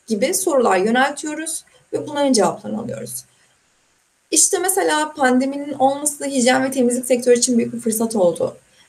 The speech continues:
Ee, bir yeni fabrikanın açılacak olması Türkiye'de tedarikçi olma açısından bizim için çok önemli bir fırsat olabilir. Güzel, e, yararlı fuarlar bizim için, e, önemli fırsatlar olabilir.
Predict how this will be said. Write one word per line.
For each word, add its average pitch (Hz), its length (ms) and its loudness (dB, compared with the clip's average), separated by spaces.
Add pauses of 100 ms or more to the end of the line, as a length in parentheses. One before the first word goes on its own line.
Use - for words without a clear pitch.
(120)
Ee, 202 640 4 (200)
bir 214 200 0
yeni 277 260 -2
fabrikanın 269 640 -2
açılacak 254 440 0
olması 247 380 0
Türkiye'de 240 580 2
tedarikçi 226 460 2
olma 240 180 4
açısından 233 440 2
bizim 214 160 2
için 214 180 0
çok 214 180 -2
önemli 202 280 -2
bir 202 40 -6
fırsat 196 280 -6
olabilir. 160 480 -4 (1040)
Güzel, 247 520 6
e, 208 120 -2
yararlı 226 540 4
fuarlar 247 560 2
bizim 226 240 0
için, 226 420 -2 (400)
e, 208 360 2 (800)
önemli 214 300 4
fırsatlar 220 440 0
olabilir. 180 440 -2